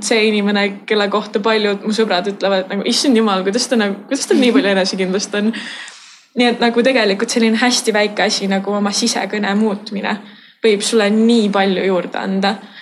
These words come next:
Et nagu ma soovitangi näiteks podcasti kuulajatel praegult,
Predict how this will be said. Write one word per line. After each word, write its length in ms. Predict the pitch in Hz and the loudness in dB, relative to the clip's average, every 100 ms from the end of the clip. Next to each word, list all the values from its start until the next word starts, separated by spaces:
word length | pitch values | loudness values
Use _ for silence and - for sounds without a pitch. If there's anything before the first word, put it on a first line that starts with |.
| - | -6
Et 160 | 214 220 | -6 0
nagu 480 | 214 202 202 196 196 - - _ _ _ - | -2 0 0 2 0 -2 -16 _ _ _ 0
ma 480 | 226 214 202 202 202 - | 2 2 2 0 -2 -2
soovitangi 600 | 247 226 196 190 202 196 | 0 2 0 0 2 2
näiteks 320 | 202 196 - | 0 -2 -2
podcasti 800 | 240 202 - 254 - 208 196 196 | -2 -2 -2 -6 -2 0 0 0
kuulajatel 580 | 285 247 - - - 214 | 2 2 0 -4 -2 -2
praegult, 480 | 208 196 202 220 - | 0 0 0 -4 -8